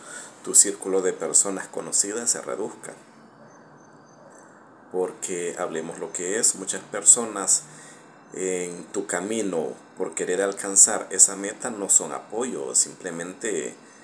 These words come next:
eh, te quitan la energía, te quitan el enfoque y no comparten tus ideales. Acordémonos que, eh, personas que nos quieran ver prosperar y mejorar son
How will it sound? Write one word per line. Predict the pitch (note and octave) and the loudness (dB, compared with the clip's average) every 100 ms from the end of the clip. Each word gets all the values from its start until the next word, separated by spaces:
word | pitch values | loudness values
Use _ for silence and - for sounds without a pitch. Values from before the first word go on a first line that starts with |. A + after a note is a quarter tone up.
| - - - - | -20 -20 -20 -16
eh, | D#2 D2 D2+ D2+ B1 - - - - - - - | -10 -8 -6 -6 -8 -12 -20 -20 -20 -20 -20 -8
te | G2+ - | -6 -4
quitan | G#2+ A2+ G2+ | -6 -4 -2
la | F#2+ | -2
energía, | F2 D#2 - B2 A#2 G#2+ - | -2 -6 -4 -2 0 0 -4
te | G2 | -8
quitan | G2+ G2 F2+ | -6 -4 -4
el | D#2+ | -6
enfoque | E2 D#2+ - B2 - A2 G#2+ - - - - - - - - - - - | -10 -6 -2 -2 -2 -6 -8 -14 -20 -20 -20 -20 -20 -20 -20 -20 -20 -6
y | F#2+ G2 | -2 0
no | G2+ G2+ | -2 -4
comparten | A2 G2 A2 G#2+ G#2 G2+ | -6 -2 -2 -2 -4 -6
tus | G2 G2 | -6 -4
ideales. | F#2 F#2+ B2+ F#2+ E2 | -4 -2 -2 -2 -4
Acordémonos | F2+ - F2+ G2+ G#2+ G#2+ - | -4 -6 -4 -4 -2 -2 -2
que, | A2 G2+ - - - - - - - - - - - | 0 -4 -4 -10 -20 -20 -20 -20 -20 -20 -20 -20 -8
eh, | G2+ G2 | -2 -2
personas | G#2 G2 B2 B2 A#2+ | 2 4 4 2 -2
que | B2 | 0
nos | A2+ | 0
quieran | - C3 A#2+ A#2+ | 2 2 2 2
ver | C3 B2 G2 - | 2 2 0 -4
prosperar | G#2+ - - A2+ B2 A2+ G2 | -4 -4 -2 0 2 0 -2
y | A2 | -6
mejorar | G2+ G2 G2+ A#2 C3 C3 | -6 -6 -6 -4 -4 2
son | - A2+ A2+ G2 | 4 4 0 -6